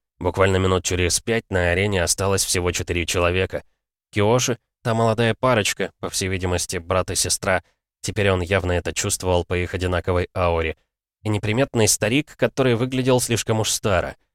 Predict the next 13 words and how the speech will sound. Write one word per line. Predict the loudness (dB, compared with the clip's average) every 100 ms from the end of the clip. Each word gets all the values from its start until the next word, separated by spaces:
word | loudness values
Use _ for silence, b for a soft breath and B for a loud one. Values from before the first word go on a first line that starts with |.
| _ _ _
Однако | -2 0 2 2
именно | 2 2 2
от | 0 0
него | 0 0 0
исходила | 0 -2 -2 -2 -2 -2
аура | 0 0 0
смерти. | 0 0 -2 -6 -10 _ _ _ _ _
Только | -4 -2 -2
сейчас | 0 -2 0 2 2
парень | 0 0 0 -2
смог | 0 0 2
нормально | 2 2 2 2
осмотреться | 2 0 0 -2 -2 -4